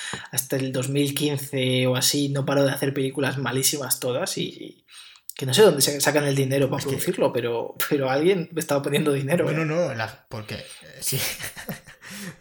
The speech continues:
Speaker 2: Es que, es que la gente, ojo, la gente va a ver a, o sea, Adam Sandler le dan películas porque hace taquilla.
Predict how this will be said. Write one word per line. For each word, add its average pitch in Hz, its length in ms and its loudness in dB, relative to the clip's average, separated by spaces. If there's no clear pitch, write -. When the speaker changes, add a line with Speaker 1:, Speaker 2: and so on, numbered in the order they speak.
Speaker 2:
Es 143 120 -8
que, 131 120 -6
es - 180 -10
que 123 100 -8
la 117 100 -6
gente, 127 640 -8
ojo, - 160 -16
la 139 100 -18
gente 113 300 -12
va 117 180 -6
a 104 40 -4
ver 104 220 -6
a, 104 360 -6
o - 40 -18
sea, 127 120 -2
Adam 151 120 0
Sandler 151 440 -4
le 113 160 -4
dan 113 200 0
películas 127 360 -2
porque - 600 -6
hace 120 180 -4
taquilla. 135 460 -4